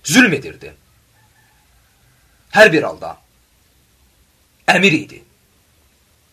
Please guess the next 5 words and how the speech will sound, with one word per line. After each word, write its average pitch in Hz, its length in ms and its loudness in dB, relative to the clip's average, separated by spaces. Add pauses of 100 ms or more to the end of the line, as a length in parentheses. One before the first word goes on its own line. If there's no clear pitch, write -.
(140)
Rəhbər 208 400 2
idi. - 220 -10 (2250)
Nə 190 80 2
oldu 247 280 4
indi? 98 320 -14